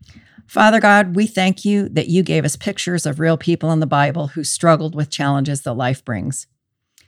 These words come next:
Thank you for telling us that we would have troubles. Thank you for the brave leaders that are willing to be vulnerable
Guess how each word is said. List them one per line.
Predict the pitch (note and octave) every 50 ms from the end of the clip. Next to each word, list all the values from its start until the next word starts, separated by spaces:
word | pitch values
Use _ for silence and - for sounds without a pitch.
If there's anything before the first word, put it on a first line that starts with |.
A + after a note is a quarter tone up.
| _ _ _ _ _ _ -
Thank | G#3 A3+ A3 A3+
you | F#3
for | - - -
telling | - G#3 F#3+ G#3+ G3 F#3 E3+
us | D3+ C#3+ C#3
that | - D3 B2
we | F3 E3+
would | D#3+ D#3+ F3+ F3 F3
have | E3 D3+ C#3+ -
troubles. | - D#3+ C#3 A#2+ A2 A#2 B2 - - - _ _ _ _ _ _ _ _ _ _ _ _ _ _ _ _ _ - - - - _ _
Thank | - F3 F3 F#3 F#3 -
you | G3+ G3+
for | G3 - E3
the | C#3+ D3+
brave | - - E3 E3 E3+ F3 D3+
leaders | D3+ E3 E3 D#3 E3 E3+ E3+ E3 - -
that | - C#3+
are | D3 C#3+
willing | D3 D#3+ D#3+ D#3+ D#3+ D#3
to | - D3
be | D3+ D3+
vulnerable | C3+ C#3+ D3+ D#3 E3 E3 E3 D3+ E3 E3 E3 D#3+